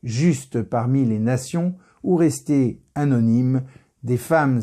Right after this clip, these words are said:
et des hommes de toutes origines et de toutes conditions ont sauvé des Juifs des persécutions antisémites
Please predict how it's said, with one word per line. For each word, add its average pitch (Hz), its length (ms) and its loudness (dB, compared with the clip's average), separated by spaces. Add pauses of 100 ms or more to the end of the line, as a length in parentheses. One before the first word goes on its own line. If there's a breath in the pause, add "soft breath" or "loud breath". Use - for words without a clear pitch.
et 117 60 -2
des 113 260 -4
hommes 120 360 0
de 110 140 -6
toutes 127 340 -6
origines 139 640 0 (240 soft breath)
et 120 80 -4
de 117 140 0
toutes 127 300 -4
conditions 135 760 -2 (440)
ont 120 180 -2
sauvé 143 440 2
des 110 160 0
Juifs 117 540 -6
des 113 180 -4
persécutions 135 840 -4
antisémites 139 840 -2